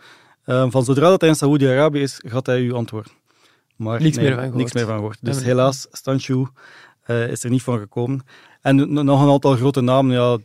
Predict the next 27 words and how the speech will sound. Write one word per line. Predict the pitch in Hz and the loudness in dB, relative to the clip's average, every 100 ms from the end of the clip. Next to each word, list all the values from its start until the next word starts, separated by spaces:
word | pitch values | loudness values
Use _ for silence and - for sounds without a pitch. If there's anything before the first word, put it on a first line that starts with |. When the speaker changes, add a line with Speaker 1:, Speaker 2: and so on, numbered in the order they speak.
| - | -6
Speaker 1:
de | 123 117 | -4 -2
Donker | 127 127 131 | -2 -4 -4
Tielemans | 127 131 131 127 | -2 0 0 -2
speelde | - 127 | -2 0
Speaker 2:
Ja. | 117 | 0
Speaker 1:
daar | |
toen | 117 107 | -2 -6
ook. | 120 - | -6 -10
Speaker 2:
Iets | - | -8
Speaker 1:
Tielemans, | 123 123 131 | -4 -2 -2
de | 127 | -2
jonge | 120 | 0
Speaker 2:
moeilijker. | 127 127 - | 0 0 0
Speaker 1:
Tielemans, | 127 127 131 - - | 0 0 -2 -6 -12
was | 127 110 | -10 -6
dan | 117 | -6
ook | 117 | -2
wel, | 123 117 - | -2 -2 -6
eh, | - 50 - - - | -10 -14 -12 -16 -12
een | 135 113 | -8 -6
van | 110 | -6
de | |
sterspelers | 101 131 123 - 123 120 | -10 -12 -12 -8 -8 -8
van, | 123 113 | -6 -6
van | 107 | -6
die | 110 | -8
ploeg. | 107 135 - | -6 -8 -8